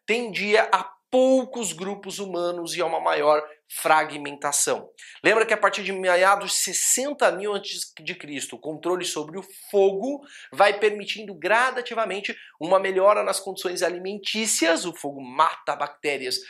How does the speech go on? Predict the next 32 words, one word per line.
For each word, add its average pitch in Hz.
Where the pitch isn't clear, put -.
que -
eram 120
nocivas 160
ao 143
nosso 131
corpo 123
na 120
carne 131
crua, 185
bem 185
como 233
permite 240
que 214
a 208
carne 214
seja, 202
de -
alguma 135
forma, 170
mais 151
duradoura, 185
ou 139
seja, 170
permite 156
que -
ela 143
dure 208
mais, 165
fazendo 160
com 165
que, 151
portanto, 190